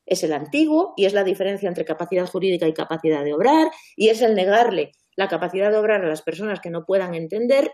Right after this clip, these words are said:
ni querer, pues entonces denunciemos la Convención, porque esto la Convención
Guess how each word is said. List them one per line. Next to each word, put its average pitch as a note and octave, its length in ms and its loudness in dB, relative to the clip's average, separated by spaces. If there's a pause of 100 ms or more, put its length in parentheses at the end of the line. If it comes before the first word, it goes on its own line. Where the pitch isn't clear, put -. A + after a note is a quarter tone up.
(180)
ni A3+ 200 2
querer, D#4+ 320 4 (200)
pues - 200 0
entonces G3+ 480 -4 (420)
denunciemos C#4+ 600 0
la D4 100 -2
Convención, F4 600 0
porque A3+ 320 4
esto G4 380 -2
la A#3 180 -4
Convención G#3 500 -2